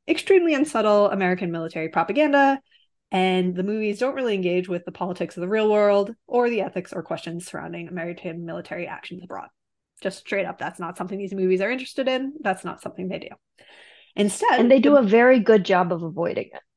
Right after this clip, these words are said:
Speaker 1: Yeah. They're just like, "Where are we going? What are we doing?" "No details." "You don't need to know details." And I'm like, "Correct.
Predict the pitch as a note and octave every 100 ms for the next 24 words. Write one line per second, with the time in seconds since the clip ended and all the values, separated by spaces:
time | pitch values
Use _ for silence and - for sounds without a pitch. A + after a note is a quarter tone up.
0 | - F4 - - _ - B3+ D4 C#4+ B3
1 | A3+ - - _ - G#3+ F#3+ G3+ A3+ B3
2 | A3+ C4 F#3 F#3+ G3+ G3+ A#3 F#3 - _
3 | F#3+ F3 F3 F#3+ F#3 F#3+ F#3 E3 F#3 -
4 | G3+ B3 F4+ A3 D#3+ F3+ F3 E3+ D#3+ E3+
5 | F3 A#3 - - _ _ G#3 F#3+ F3+ F#3+
6 | F#3 G3+ F#3 F3 - G#3 A#3+ - -